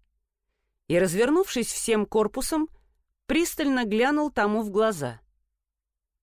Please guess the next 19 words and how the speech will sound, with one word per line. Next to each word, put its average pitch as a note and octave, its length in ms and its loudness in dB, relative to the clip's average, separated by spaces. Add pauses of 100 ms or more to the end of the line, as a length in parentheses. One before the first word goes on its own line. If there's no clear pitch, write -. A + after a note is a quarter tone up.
(400)
«Только F#3 360 -2
попробуйте D3+ 840 -2
сделать C#3 480 -2
в - 20 -4
её C#3+ 220 0
сторону E3+ 460 -2
хотя C#3 320 -6
бы C#3 100 -2
шаг. - 420 -8 (840)
Уничтожу». C#3+ 840 -2 (1120)
«Какие E3+ 400 -2
страсти!» — F3 800 -4 (400)
отодвинулся F3 760 0
тот, C#4 300 0 (240)
слегка G#3 480 0
поморщившись. D#3 960 -2 (720)
Но F#3 180 2
было A#3+ 300 2
понятно. G3+ 720 -2